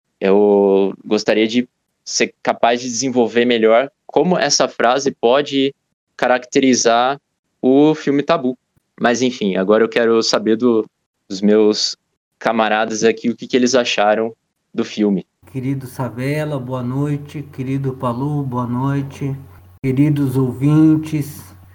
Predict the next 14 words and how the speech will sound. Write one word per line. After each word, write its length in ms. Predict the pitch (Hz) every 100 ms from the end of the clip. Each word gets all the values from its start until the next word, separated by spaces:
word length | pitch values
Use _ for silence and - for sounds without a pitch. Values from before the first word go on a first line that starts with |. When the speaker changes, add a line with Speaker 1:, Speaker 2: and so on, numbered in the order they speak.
| _ -
Speaker 2:
queridos 540 | - 135 135 139 135 -
fantasmas, 1120 | 131 120 135 135 147 143 139 135 131 - - -
queridos 580 | 139 135 156 156 147 -
tabus. 800 | 156 143 123 147 127 - - - _ -
É 380 | 143 139 143 151
interessante 760 | 190 233 220 208 - 214 214 165
você 280 | 165 156
trazer 380 | 151 147 135 139
esse 200 | 139 -
texto 420 | 127 143 139 -
do 480 | 131 120 123 120 117
João 220 | 107 139 139
do 160 | 131
Rio, 580 | 101 131 160 156 131 -